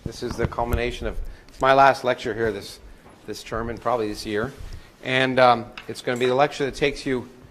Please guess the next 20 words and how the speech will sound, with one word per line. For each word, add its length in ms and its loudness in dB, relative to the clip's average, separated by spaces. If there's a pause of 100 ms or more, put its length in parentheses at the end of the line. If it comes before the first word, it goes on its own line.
(420)
to, 340 -2
uh, 220 6 (320)
the 60 -8
frontiers. 760 0 (840)
And, 380 -2
um, 260 2 (1900)
and 200 -8
I 160 -4
hope 260 -2
it'll 140 -4
be 160 -6
an 80 -8
enjoyable 380 -8
lecture. 260 -12
We'll 120 -14
see 160 -14
what 160 -12
we 40 -14
can 160 -16
do. 160 -16